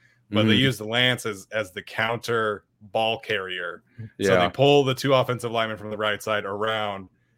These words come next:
Speaker 1: and then
Speaker 2: Mm-hmm.
Speaker 1: Lance follows the two of them. It was just beautiful. Like, Kyle Shanahan is a madman. I know he's
Speaker 2: Yeah.
Speaker 1: not, like, considered, like, this great overall head coach, but
Speaker 2: Mm-hmm.
Speaker 1: in terms of, like, play calling genius, Kyle Shanahan is brilliant.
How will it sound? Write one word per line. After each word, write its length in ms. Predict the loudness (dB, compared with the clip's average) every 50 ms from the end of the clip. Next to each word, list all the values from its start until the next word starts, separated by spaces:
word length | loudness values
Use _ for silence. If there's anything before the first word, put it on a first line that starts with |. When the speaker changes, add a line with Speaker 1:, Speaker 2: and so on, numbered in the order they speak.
| _ _ _
Speaker 1:
and 180 | -6 -2 0
then 160 | 0 0 0 0
Speaker 2:
Mm-hmm. 80 | 0
Speaker 1:
Lance 260 | 2 2 0 0 -2 -2
follows 360 | 0 0 2 2 0 0 -4
the 80 | -10 -14
two 220 | -12 -8 -8 -6
of 60 | -6 -6
them. 140 | -8 -6 -2 -2
It 60 | 2
was 200 | 2 2 0 0
just 200 | -4 -10 -12 -12 -12
beautiful. 300 | -10 -10 -10 -8 -8 -8
Like, 140 | -8 -2
Kyle 240 | 4 8 8 8 8
Shanahan 400 | 6 4 0 0 0 -2 -2 -4
is 100 | -4 -6
a 80 | -8 -10
madman. 640 | -6 -4 -2 0 0 0 -2 -2 -2 -2 -4 -6 -10 -16 -20 -20 -20 -14 -8
I 60 | -4 -2
know 140 | -2 -2
he's 220 | -2 -2 -2 -2 -2
Speaker 2:
Yeah. 100 | -2 0
Speaker 1:
not, 260 | 0 0 -2 -2 -2
like, 200 | -2 -2 -2 -2
considered, 360 | -6 -10 -6 -4 -4 -4 -2
like, 160 | -4 -6 -6
this 160 | -8 -12 -12 -12
great 460 | -16 -18 -8 -4 -2 -2 -2 -2 -6
overall 340 | -8 -6 -6 -6 -6 -6 -6
head 300 | -6 -8 -8 -8 -10 -14
coach, 540 | -12 -10 -8 -6 -6 -6 -8 -10 -14 -14 -18 -20 -20 -20 -20 -20 -20 -8 -2
but 200 | 0 0 2 2
Speaker 2:
Mm-hmm. 260 | 0 -2 -6 -8 -8
Speaker 1:
in 100 | -10 -6
terms 240 | -2 0 0 2 2
of, 120 | 2 2
like, 260 | 2 -2 -2 -4 -6 _ _ _
play 400 | -16 -8 -2 0 2 2 2 0
calling 480 | 0 2 2 4 4 2 0 -4 -8
genius, 480 | -10 -10 -10 -8 -6 -6 -8 -8 -8 -8
Kyle 220 | -6 -4 -4 -4
Shanahan 420 | -4 -4 -8 -8 -8 -10 -12 -14 -16
is 80 | -18
brilliant. 480 | -18 _ -6 -6 -4 -2 -2 -4 -6